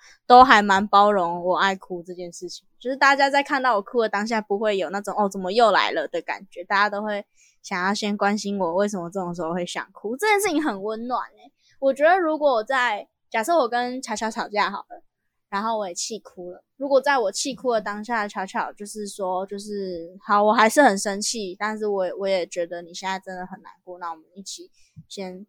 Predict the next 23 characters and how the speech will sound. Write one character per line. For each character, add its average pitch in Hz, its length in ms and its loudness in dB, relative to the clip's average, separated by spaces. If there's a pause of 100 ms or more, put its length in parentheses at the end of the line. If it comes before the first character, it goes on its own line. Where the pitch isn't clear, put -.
一 254 100 -6
起 220 140 0
哭 196 300 -4
完， 160 160 -4 (260)
然 185 80 -14
后 190 80 -6
我 190 40 -8
们 185 180 -10
再 202 160 -2
来 180 220 -2 (500)
处 214 260 -2
理 214 160 -2
我 196 100 0
们 180 180 -6
刚 190 140 -2
刚 202 120 -4
吵 180 180 -8
起 190 140 -10
来 156 100 -6
的 160 140 -12
问 180 220 -10
题”， - 280 -20 (960)
那 277 200 4